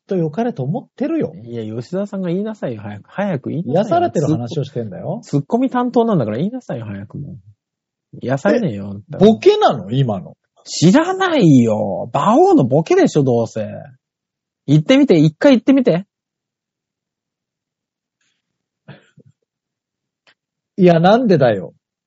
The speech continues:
Speaker 1: いや、これでもないわ。いや、ちょっとわかんない。わかんないよ。
Speaker 2: ちょっと吉沢のツッコミ力落ちてんじゃないか？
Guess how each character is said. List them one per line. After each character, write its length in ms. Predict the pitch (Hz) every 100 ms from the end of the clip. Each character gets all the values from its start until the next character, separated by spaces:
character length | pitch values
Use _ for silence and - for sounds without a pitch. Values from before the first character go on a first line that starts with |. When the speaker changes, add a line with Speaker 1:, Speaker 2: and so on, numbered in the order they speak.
| _ _ _
Speaker 1:
い 60 | 170
や、 100 | 147
こ 160 | 160
れ 120 | 202 262
で 100 | 294
も 100 | 170
な 140 | 160
い 100 | 143
わ。 140 | - _ _ _ _ _ _
い 60 | 214
や、 160 | 226
ち 100 | -
ょ 60 | 226
っ 20 |
と 80 | 147
わ 160 | 135 123
か 160 | 262
ん 60 | 240
な 80 | -
い。 20 | 277 240
わ 240 | 151 190 196
か 180 | 339 381
ん 100 | 302
な 120 | 190
い 100 | 170
よ。 440 | 160 160 120 80 _ _ _ _ _
Speaker 2:
ち 100 | -
ょ 20 |
っ 20 | 127
と 80 |
吉 320 | 120 120 - 139
沢 200 | 143 139
の 180 | 135
ツ 180 | 135 -
ッ 40 | 139
コ 100 | 151
ミ 100 | 147
力 220 | 139 131
落 140 | 127 156
ち 60 |
て 80 | -
ん 60 | 107
じ 80 | 104
ゃ 20 |
な 120 | 101
い 40 |
か？ 320 | - 104 147